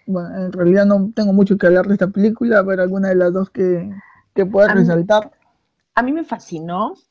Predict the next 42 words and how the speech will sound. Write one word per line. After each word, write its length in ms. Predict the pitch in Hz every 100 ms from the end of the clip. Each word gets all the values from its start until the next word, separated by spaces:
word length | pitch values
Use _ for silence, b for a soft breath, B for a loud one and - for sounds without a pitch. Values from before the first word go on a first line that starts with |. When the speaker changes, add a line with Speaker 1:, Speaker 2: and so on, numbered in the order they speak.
| b b b _ _
Speaker 2:
Eh, 340 | - 160 139 - 170 b b b b _
tengo 180 | 208 226
que 60 |
confesar, 260 | 202 - -
yo 120 | 196
vi 100 | 226
las 180 | 233 202
dos 200 | 185 180
versiones. 520 | 170 - 160 131 _
Yo 120 | 180 185
vi 100 | 180
la 140 | 170
versión 600 | 160 160 185 165 165 - _ _
asiática, 840 | 175 - 175 170 214 - 330 359 _ _ _ _ _ _ _
la 100 | 165
original, 640 | 156 151 165 160 190 320 _ _
y 320 | 202 185 175
también 320 | 175 175 165 165
vi 60 |
la 120 | 160
versión 320 | 156 160 - 156
americana, 600 | 156 - 175 175 - _ _ _ _ _
¿no? 220 | 160 175
Que 140 | 165 160
creo 160 | 165
que 80 | 165
fue 140 | 147
la 100 | 165
que 80 | 160
más 180 | 160 147
conocimos. 720 | - 160 151 180 165 _ _ _ _ _ _ _ _ _ _ _
Eh, 540 | 175 170 170 170 160 -
tengo 180 | 220 214
que, 100 | - _
que 120 | 185
confesar 320 | 190 190 202
que, 80 | 208
bueno, 120 | 180
la 100 | -
primera 340 | 185 226 262
que 80 | 185
vi 280 | 185 269